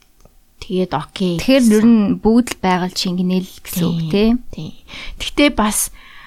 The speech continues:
Speaker 1: а, одоо бид нар чи хогоо бас нэг амар ялахгүй байгаа штэ.
Speaker 2: Мгм.
Speaker 1: Тэгээ ялгсан ч гэсэн яг л нөгөөний улаан чулуут молуут гээл нөгөө нэг яг л тэр
Speaker 2: Хогийн.
Speaker 1: хэсэг дээр нэг очиод байгаа юм шиг санагдав. Тэгээ яг тэнцээ очиод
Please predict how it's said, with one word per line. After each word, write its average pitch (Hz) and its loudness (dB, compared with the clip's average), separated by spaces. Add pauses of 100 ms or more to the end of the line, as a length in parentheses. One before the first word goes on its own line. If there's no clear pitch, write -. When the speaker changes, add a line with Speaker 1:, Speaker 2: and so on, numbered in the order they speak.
(340)
Speaker 1:
а, 127 -4
одоо 190 0 (160)
бид 214 -4
нар 240 0
чи - -2
хогоо 214 2
бас 202 -6
нэг 202 -2
амар 185 0
ялахгүй - -6
байгаа 214 2
штэ. - -2
Speaker 2:
Мгм. 202 2
Speaker 1:
Тэгээ 202 4
ялгсан 254 -2
ч - -6
гэсэн 214 -2
яг 196 0
л 202 -2
нөгөөний 180 0
улаан 202 0
чулуут 190 -4
молуут 180 -6
гээл 175 -8
нөгөө 180 -8
нэг 175 -6
яг 180 -4
л - -16 (100)
тэр 214 -2
Speaker 2:
Хогийн. 202 2
Speaker 1:
хэсэг 202 2
дээр 214 2
нэг 202 -2
очиод 190 0
байгаа 180 0
юм 180 -6
шиг - -10
санагдав. 175 -10 (440)
Тэгээ 233 2
яг 247 2
тэнцээ 240 2
очиод 226 -2